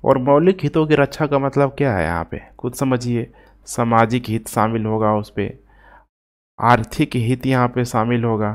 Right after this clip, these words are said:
आर्थिक हित शामिल होगा, दोनों के मिलाएंगे तभी जाकर मैंने बताया था कि ये लोक कल्याणकारी, लोक कल्याणकारी राज्य की अवधारणा प्रस्तुत करेगा। आखिर इसका उद्देश्य क्या है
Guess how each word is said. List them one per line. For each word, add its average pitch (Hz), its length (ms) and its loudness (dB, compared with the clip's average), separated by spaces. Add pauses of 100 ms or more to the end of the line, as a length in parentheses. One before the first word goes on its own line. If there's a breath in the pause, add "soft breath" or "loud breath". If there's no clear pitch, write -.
(340)
आर्थिक 120 420 2
हित 123 220 -2
शामिल 117 420 0
होगा, 107 300 -2 (140)
दोनों 120 360 0
के 131 80 -4
मिलाएंगे 120 500 2
तभी 117 280 -2
जाकर 110 300 0
मैंने 113 140 -6
बताया 107 340 0
था 143 240 -2 (480 loud breath)
कि 156 60 -4
ये 160 100 4
लोक 151 380 2
कल्याणकारी, 120 720 2 (840)
लोक 135 420 2
कल्याणकारी 113 760 4 (1600 loud breath)
राज्य 107 360 6
की 110 140 -2
अवधारणा 104 400 0
प्रस्तुत 95 420 -8
करेगा। 90 440 -2 (360 loud breath)
आखिर 165 320 4
इसका 185 260 4
उद्देश्य 180 400 4
क्या 151 220 6
है 90 260 -6